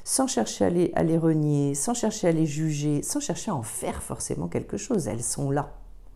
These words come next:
Eh bien... Euh, ça développe d'abord une acceptation de nous-mêmes qui est absolument extraordinaire. Et puis, euh, et puis pour moi, c'est un terreau extrêmement fertile pour, euh, pour décoller,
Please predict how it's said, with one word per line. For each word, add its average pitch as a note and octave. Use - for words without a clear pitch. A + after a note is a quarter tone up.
Eh F3
bien... F#3+
Euh, A2+
ça -
développe G3
d'abord E3
une E3
acceptation D#3+
de D#3
nous-mêmes D#3
qui D3
est -
absolument D3
extraordinaire. C3+
Et E3+
puis, G3+
euh, D#3
et E3+
puis E3+
pour F3
moi, F#3
c'est -
un C#3+
terreau E3+
extrêmement F3+
fertile D#3+
pour, D#3+
euh, C3
pour F3+
décoller, E3